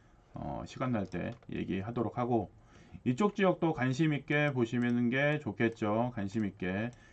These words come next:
여기 성수동 빵 뚫어져 있고, 왕십리도 여기 빵 뚫어져 있고, 그죠? 이렇게 되어 있는 곳이 강북입니다. 근데 반으로 접으면 똑같이 생겼죠? 반으로 접으면 이런 게 눈에 들어와야 됩니다.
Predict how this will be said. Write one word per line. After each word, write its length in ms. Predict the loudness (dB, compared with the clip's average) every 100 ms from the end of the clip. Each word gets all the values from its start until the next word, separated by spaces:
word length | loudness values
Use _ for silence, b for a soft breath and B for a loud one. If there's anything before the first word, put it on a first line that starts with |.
| b -4
여기 120 | 0
성수동 560 | 2 2 2 2 2 4
빵 240 | 6 4
뚫어져 340 | 2 0 2
있고, 340 | 0 -2 -2 -2
왕십리도 840 | -2 -2 -2 -2 -2 0 0 0 -2
여기 200 | -4 -4
빵 340 | -2 0 0
뚫어져 320 | 0 0 0 -2
있고, 280 | -4 -10
그죠? 400 | -8 -4 -2 -2 -6 b b b
이렇게 380 | -2 0 2 0
되어 240 | 4 6 6
있는 280 | 6 4 4
곳이 460 | 4 6 6 6 -6 _ _ -20 -8
강북입니다. 680 | -2 0 2 2 2 -4 -6 b b b
근데 480 | 0 4 6 6 4 -2 _ -16
반으로 420 | -2 2 2 4
접으면 480 | 2 2 2 0 -2 -8 -4
똑같이 320 | 2 2 4
생겼죠? 520 | 4 4 2 0 -2 -8 -4
반으로 280 | 0 2 2
접으면 400 | 2 0 -2 -4 b b b b
이런 240 | 4 6 8
게 100 | 6
눈에 280 | 6 2 2
들어와야 380 | 2 6 8 6
됩니다. 400 | 2 0 -4